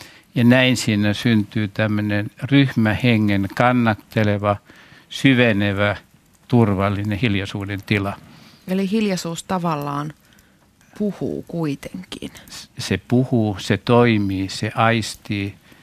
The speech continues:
Speaker 1: Syvimmillään sit se voi olla sellaista mystistä,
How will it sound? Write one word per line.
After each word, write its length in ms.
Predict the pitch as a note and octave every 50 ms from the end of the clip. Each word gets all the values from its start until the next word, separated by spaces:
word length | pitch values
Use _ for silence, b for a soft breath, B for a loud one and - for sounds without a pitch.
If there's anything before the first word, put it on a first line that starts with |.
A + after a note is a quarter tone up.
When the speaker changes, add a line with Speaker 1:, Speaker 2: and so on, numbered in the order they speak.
| b b b b b b b _ -
Speaker 1:
Syvimmillään 920 | - - - E3 E3 D3 C#3 B2 G#2 G2+ G2 G2 F#2+ G2 G2+ G2+ G2+ G2+ G2+
sit 240 | - - A2+ - -
se 200 | - - A2+ G#2+
voi 260 | G#2+ G#2 G#2 G#2 G2+
olla 240 | G2 G2+ G2+ G2+ G2+
sellaista 680 | - - - A#2 G#2+ G#2 G2+ - - - - G#2+ G#2
mystistä, 840 | A2 A#2 A2+ - - - - A2 G2 - - - - G2 G2 G2